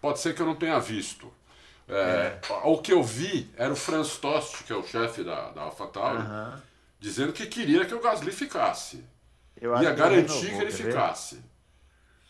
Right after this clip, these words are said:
Speaker 1: Mas, não sei, eu não, não cheguei a ler que tava assinado. Mas, olha, podia entrar no lugar do Japa, porque o Japa, né, o, deu
Speaker 2: Mas o
Speaker 1: outra
Speaker 2: Japa
Speaker 1: agora.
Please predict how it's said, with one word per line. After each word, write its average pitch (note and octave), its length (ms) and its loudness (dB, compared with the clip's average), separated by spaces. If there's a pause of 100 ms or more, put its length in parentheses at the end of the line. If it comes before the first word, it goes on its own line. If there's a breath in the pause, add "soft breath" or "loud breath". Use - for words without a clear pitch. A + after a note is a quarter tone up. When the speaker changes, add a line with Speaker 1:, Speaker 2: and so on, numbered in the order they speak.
(1080 soft breath)
Speaker 1:
Mas, D3 840 -4
não D#3+ 120 -4
sei, A2+ 520 -2
eu G2+ 120 -4
não, A#2 240 -8
não A#2+ 140 -2
cheguei C#3+ 360 -2
a D#3 80 2
ler C3 200 2
que - 80 -12
tava D#3 260 2
assinado. C#3 640 -4 (600 soft breath)
Mas, F#3 240 0
olha, G#3+ 300 6 (440)
podia F3+ 260 4
entrar C4+ 240 0
no D#4+ 80 4
lugar B3+ 200 4
do F4 120 6
Japa, - 460 4
porque - 180 -6
o B3+ 220 2
Japa, A3 500 0
né, F#3 220 -4 (260 loud breath)
o, E3+ 260 2
deu D#3+ 180 2
Speaker 2:
Mas E3 100 4
o - 20 8
Speaker 1:
outra E3+ 220 8
Speaker 2:
Japa B2 80 6 (120)
Speaker 1:
agora. - 300 2